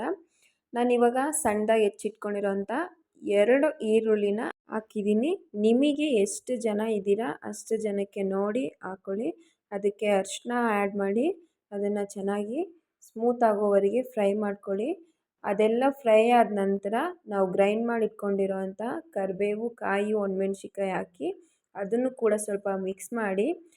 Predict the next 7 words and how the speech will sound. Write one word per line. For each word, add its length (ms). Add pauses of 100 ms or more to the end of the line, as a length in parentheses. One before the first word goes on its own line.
(220)
ಮಿಕ್ಸ್ 280
ಮಾಡಿದ 320
ನಂತರ 420
ಇದಕ್ಕೆ 460
ಹುಣಸೆ 600
ಹಣ್ಣಿನ 400
ರಸನ 360